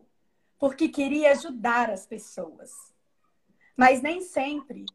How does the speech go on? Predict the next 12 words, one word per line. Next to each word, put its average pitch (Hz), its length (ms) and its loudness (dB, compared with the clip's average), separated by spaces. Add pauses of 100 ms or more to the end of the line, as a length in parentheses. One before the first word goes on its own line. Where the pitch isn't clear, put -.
(200)
tudo 359 260 -4
é 349 80 2
como 349 220 -2
a 330 80 0
gente 277 340 -8
planeja. 226 680 -2 (640)
A 226 160 -4
vida 220 460 -6
tomou 262 340 -2
um 311 100 -2
rumo 302 300 -4
diferente. 247 960 -8